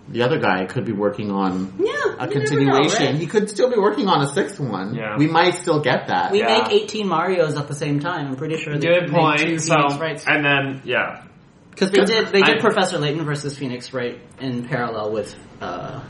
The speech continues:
Speaker 3: Five.
Speaker 2: Five.
Speaker 3: Yeah.
Speaker 1: Right. And one thing to also note is that I,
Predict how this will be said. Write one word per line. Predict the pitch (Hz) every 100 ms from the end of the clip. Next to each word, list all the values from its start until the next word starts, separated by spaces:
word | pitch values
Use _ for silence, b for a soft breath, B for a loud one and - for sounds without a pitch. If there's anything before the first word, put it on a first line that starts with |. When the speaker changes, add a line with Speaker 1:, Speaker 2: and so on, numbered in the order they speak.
| -
Speaker 3:
Five. | 110 117
Speaker 2:
Five. | - - - -
Speaker 3:
Yeah. | 131
Speaker 1:
Right. | 107 101 B B
And | - 180 185 170
one | 190 208 208
thing | 214 196
to | 196 151
also | 143 143 147 131 113
note | 110 120 110 107
is | 110 104
that | 107 101 101 B B B
I, | -